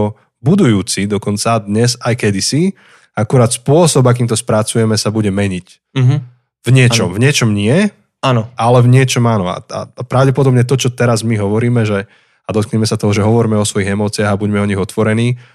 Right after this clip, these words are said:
Speaker 1: to je spôsob spracovania, ktorý je tu teraz pre nás.
Speaker 2: Áno, áno, určite sú, sú veľké časti, ktoré
Speaker 1: Hej.
Speaker 2: budú univerzálne a potom budú konkrétne aplikácie, konkrétne situácie.
Speaker 1: Hej, čiže... Aha, dobre, nech sme sa z toho dostali. O, o,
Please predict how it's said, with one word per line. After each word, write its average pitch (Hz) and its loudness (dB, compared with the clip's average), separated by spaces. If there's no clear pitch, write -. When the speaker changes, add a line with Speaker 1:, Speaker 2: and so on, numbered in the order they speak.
Speaker 1:
to - -20
je 113 -4
spôsob 120 0
spracovania, 101 -2
ktorý 101 -2
je 98 -2
tu - -16
teraz 95 -2
pre - -6
nás. 87 -8
Speaker 2:
Áno, 120 0
áno, 135 0
určite 175 0
sú, 135 -4
sú 123 -4
veľké 117 -2
časti, 117 -6
ktoré 117 0
Speaker 1:
Hej. 113 -2
Speaker 2:
budú 117 -2
univerzálne 120 0
a 120 0
potom 117 -2
budú 113 -4
konkrétne 113 -4
aplikácie, 110 -6
konkrétne 110 -6
situácie. 110 -10
Speaker 1:
Hej, 95 -4
čiže... 104 -2
Aha, 196 2
dobre, 104 0
nech 123 2
sme 143 0
sa 135 0
z 120 -2
toho 117 2
dostali. 120 0
O, 135 2
o, 165 2